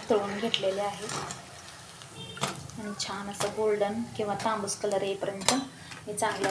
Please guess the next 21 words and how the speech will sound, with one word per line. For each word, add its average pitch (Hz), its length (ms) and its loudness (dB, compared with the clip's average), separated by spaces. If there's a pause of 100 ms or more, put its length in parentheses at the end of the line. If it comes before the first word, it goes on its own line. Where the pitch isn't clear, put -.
भाजून 196 440 2
घेतलेलं 185 440 0
आहे. 185 240 -4 (1080)
साधारण 208 400 6
मला 220 180 8
वीस 233 280 4
मिनटं 294 220 6
लागले 208 320 4
सर्व, 196 360 0
अ, 269 300 -2
म्हणजे 185 400 -2
भाजून 190 340 2
घेण्यासाठी. 190 680 0 (1500)
असं 220 180 0
तांबूस 214 420 2
कलर 214 260 10
आलेला 196 400 6 (440)
पाहिजे. 202 460 2 (480)
गरम 214 280 4
आहे 196 180 -4
हा. 208 80 -4